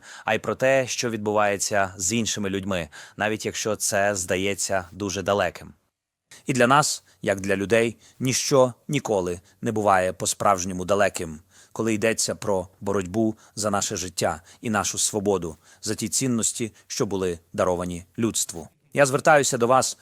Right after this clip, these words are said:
у цей особливий момент. Останніми днями українська команда спільно з американською проводила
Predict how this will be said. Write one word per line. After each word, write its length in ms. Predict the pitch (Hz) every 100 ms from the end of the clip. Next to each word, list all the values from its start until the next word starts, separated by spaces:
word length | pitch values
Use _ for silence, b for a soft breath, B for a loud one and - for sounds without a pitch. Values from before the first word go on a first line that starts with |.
| b
у 80 | 117
цей 280 | 120 110 -
особливий 500 | 123 120 101 107 101
момент. 460 | 98 95 80 - - _ _ B -
Останніми 500 | 110 165 160 135 113
днями 520 | 110 120 135 160 143 -
українська 600 | 123 123 120 113 - 107
команда 680 | 107 104 104 113 139 151 120 -
спільно 520 | - 127 117 107 104
з 80 | 104
американською 880 | 104 98 110 104 110 - 135 147 117
проводила 680 | - 117 123 120 117 113